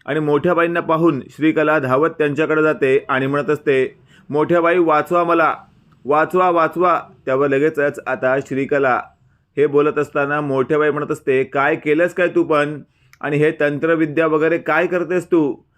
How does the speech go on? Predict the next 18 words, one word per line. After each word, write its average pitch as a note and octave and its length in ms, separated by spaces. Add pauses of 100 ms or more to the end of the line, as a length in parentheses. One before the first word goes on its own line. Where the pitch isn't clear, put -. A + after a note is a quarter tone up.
(180)
त्यावर D3 200
आता D3 320
श्रीकला C#3+ 440
म्हणत D3 220
असते, C#3 380
"मी C#3 220
तर E3+ 220
फक्त D#3+ 320
सामान्य D#3+ 720
प्रयोग E3 340
करत E3+ 300
होते, D#3 500 (460)
याच्याशी D#3 400
कोणाच्या D3 500
जीवाशी D3 420
काही D#3+ 400
संबंध E3 420
नाहीये." E3 480